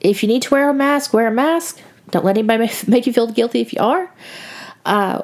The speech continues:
wash your hands. Keep your dirty hands away from your face. Use hand sanitizer, please. And again, if you can get a vaccine, do so. I would tell you to stay home, but most places now, you really can't do that anymore. But if you're somewhere where you can, please do so.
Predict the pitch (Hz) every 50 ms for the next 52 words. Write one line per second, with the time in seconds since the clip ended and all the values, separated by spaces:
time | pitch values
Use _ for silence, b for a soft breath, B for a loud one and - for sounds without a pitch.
0 | - - 185 175 190 226 262 262 - 294 269 285 262 240 214 190 180 - - 269
1 | 269 - 285 226 254 254 277 285 277 247 269 269 269 254 254 - 190 208 233 247
2 | - 269 254 262 254 240 - - 190 156 170 - - - - B B B B B
3 | B B B B - 214 233 233 226 - - 269 285 233 - 247 226 208 196 -
4 | 208 190 180 180 - 151 - - - - 220 220 226 254 285 277 226 190 180 175
5 | 170 170 - - - B B B B B B B B B B B B B B B
6 | B - - - 202 208 196 208 226 220 233 254 269 262 - - - - 190 185
7 | - 202 - 202 202 214 214 208 214 214 202 - - - 208 208 208 202 B B
8 | B - 175 - - 170 170 170 - 170 165 - 175 160 - B B B B B
9 | B B B B B - 202 214 214 - 247 240 247 254 240 233 - 254 247 220
10 | 254 269 294 302 285 220 190 - - - 185 196 202 - - 226 226 - 226 220
11 | 208 214 233 247 247 254 254 - - - 190 175 170 180 185 196 196 247 240 220
12 | 226 208 185 - 165 170 170 170 165 165 - - - - 180 175 - 190 175 -
13 | - 202 208 214 220 220 220 220 220 - 254 247 254 254 254 - 247 247 - -
14 | 196 180 - 160 147 -